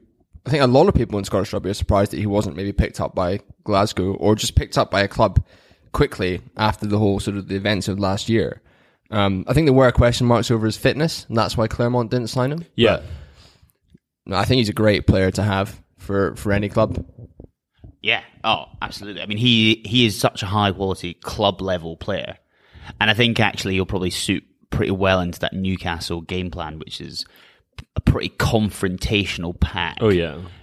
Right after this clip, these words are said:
Speaker 3: Not particularly sort of silky skills, but at home in the rain in Newcastle in December, I think that's him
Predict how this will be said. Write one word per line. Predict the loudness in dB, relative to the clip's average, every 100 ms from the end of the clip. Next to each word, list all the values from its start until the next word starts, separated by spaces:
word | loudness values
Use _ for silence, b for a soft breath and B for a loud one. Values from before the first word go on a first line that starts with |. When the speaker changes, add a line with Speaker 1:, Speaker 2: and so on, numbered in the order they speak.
| 0
Speaker 3:
Not | 0 2
particularly | 0 2 -2 0 -4
sort | -4 -4 -6
of |
silky | -4 2 4 2 0 -6
skills, | -4 -2 -2 -2 -8 -10 -12 b b _
but | 0 0 -6 _ _ _
at | 2 2
home | 2 2 2 -2 -10 _
in | 0 0
the | 0
rain | 0 0 0 -2 -6 -10 -16 _ _ _
in | 2 2 4
Newcastle | 2 2 0 -2 -2 -4 -4 -6 -6
in | -6
December, | -4 -2 0 -2 -4 -8 -8 -10
I | -4
think | -4 -2
that's | -4 -2
him | 0 0 0